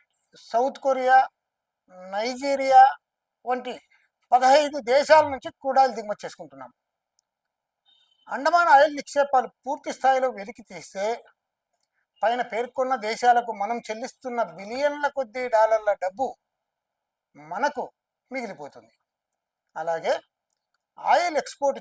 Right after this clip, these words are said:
చేసే ప్రధాన దేశాల్లో మనం కూడా ఉండబోతాం. మొత్తానికి అండమాన్ మన దేశానికి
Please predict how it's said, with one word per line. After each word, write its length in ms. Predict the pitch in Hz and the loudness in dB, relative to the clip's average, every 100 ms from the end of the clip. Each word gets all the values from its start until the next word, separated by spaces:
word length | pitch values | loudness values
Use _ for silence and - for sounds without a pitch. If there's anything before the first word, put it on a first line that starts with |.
| - | -8
చేసే 240 | 240 - 226 | -8 -6 -6
ప్రధాన 380 | 208 190 240 262 | -2 2 2 0
దేశాల్లో 540 | 233 220 226 208 208 160 - _ _ _ 165 | -4 -4 0 0 -2 -8 -10 _ _ _ -12
మనం 240 | 185 285 277 | -6 -4 -6
కూడా 340 | - 240 240 | -6 -2 0
ఉండబోతాం. 520 | 285 185 185 175 160 139 _ _ _ _ _ _ _ _ _ _ _ _ _ _ _ _ | 0 -4 -8 -8 -12 -14 _ _ _ _ _ _ _ _ _ _ _ _ _ _ _ _
మొత్తానికి 540 | 214 233 277 277 214 - _ _ _ _ _ _ _ _ _ _ _ | -10 2 4 4 0 -10 _ _ _ _ _ _ _ _ _ _ _
అండమాన్ 480 | 190 220 262 240 170 _ _ _ | -14 -2 2 2 0 _ _ _
మన 200 | 190 214 | -8 -4
దేశానికి 600 | 240 220 247 269 269 269 | -2 -2 4 6 6 2